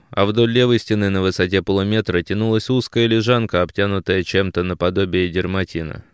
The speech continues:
Тоже серого, на нее-то я сразу и улегся.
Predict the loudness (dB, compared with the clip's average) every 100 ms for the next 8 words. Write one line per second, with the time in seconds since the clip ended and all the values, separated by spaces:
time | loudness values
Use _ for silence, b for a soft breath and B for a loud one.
0 | _ 2 2 2 0 2 4 2 0 -4
1 | -8 -6 -4 -2 0 0 0 0 -2 0
2 | 0 0 2 0 -4 -14